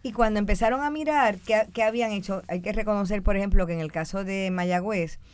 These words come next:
el, el gobierno municipal había asignado unos voluntarios a los líderes comunitarios y ellos estaban encaminando. Ya nosotros habíamos visitado el seco, habíamos visitado la salud y entendíamos que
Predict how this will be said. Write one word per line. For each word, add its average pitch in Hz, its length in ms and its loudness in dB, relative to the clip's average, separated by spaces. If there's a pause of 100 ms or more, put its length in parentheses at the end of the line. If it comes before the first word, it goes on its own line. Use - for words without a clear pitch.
(320)
el, 185 320 -2
el 175 200 0
gobierno 175 340 -2
municipal 214 520 0
había 180 240 0
asignado 196 480 -4
unos 185 180 -2
voluntarios 196 500 -2
a 196 40 -4
los 170 120 -2
líderes 170 280 -4
comunitarios 175 640 -2
y 160 60 0
ellos 190 180 0
estaban 196 340 -2
encaminando. 156 580 -4
Ya 151 120 -6
nosotros 196 260 -2
habíamos 180 260 0
visitado 170 540 -2
el 156 100 -4
seco, 190 760 -4 (380)
habíamos 170 280 2
visitado 175 420 -2
la 170 160 -2
salud 208 420 -2 (240)
y 214 80 -2
entendíamos 247 480 0
que 214 240 -4